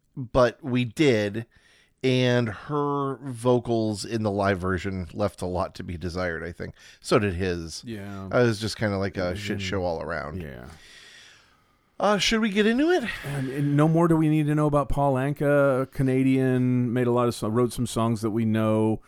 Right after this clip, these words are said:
Speaker 2: Um, s-, wrote a really great song for Peter Cetera.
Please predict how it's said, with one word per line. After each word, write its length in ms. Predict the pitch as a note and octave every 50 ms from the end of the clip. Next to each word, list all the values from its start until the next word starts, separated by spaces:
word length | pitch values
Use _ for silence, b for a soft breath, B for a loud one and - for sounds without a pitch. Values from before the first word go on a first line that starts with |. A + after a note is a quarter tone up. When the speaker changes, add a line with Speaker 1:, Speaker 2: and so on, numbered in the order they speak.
| b b b b b b b -
Speaker 2:
Um, 640 | G#2+ G#2+ G#2 G#2 G2+ G2+ G2+ G2+ G2+ G2 G2 G2 G2
s-, 160 | - - - -
wrote 300 | B2+ A2 B2 C3+ C3+ B2
a 20 |
really 200 | B2 C3+ C3 A#2+
great 220 | G#2 A#2+ B2 A#2 -
song 200 | - B2 A#2 A2
for 140 | - - G2
Peter 260 | - - A#2+ G2+ G2
Cetera. 680 | - - - - - - G#2+ B2 G#2+ F2+ F#2+ A#2+ B2+